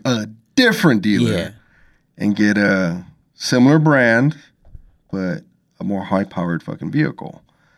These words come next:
Speaker 1: And, um, that, that's the only, the only other comparison, the only other analogy is supermarkets.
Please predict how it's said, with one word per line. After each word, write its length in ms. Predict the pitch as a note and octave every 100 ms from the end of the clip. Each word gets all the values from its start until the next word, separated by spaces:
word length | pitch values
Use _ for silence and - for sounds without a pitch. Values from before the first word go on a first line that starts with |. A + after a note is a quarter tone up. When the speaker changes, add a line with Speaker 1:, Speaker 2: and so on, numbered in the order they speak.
| _ _ _ _
Speaker 1:
And, 200 | - G2+
um, 520 | G2 F#2+ F2+ F2+ F2+ - _ _ _ _ _ _ _ _ _ -
that, 300 | B2 C#3+ -
that's 280 | C#3 D3 -
the 80 |
only, 200 | D#3 D#3
the 180 | C3 A2+
only 200 | D3 E3
other 140 | D#3 C3
comparison, 540 | - G#2+ G#2+ G#2 G#2
the 120 | F#2
only 180 | G#2 G#2
other 160 | F#2+ F#2
analogy 360 | F#2+ F#2+ F#2
is 120 | F2
supermarkets. 580 | - D#2+ E2+ D#2+ E2 -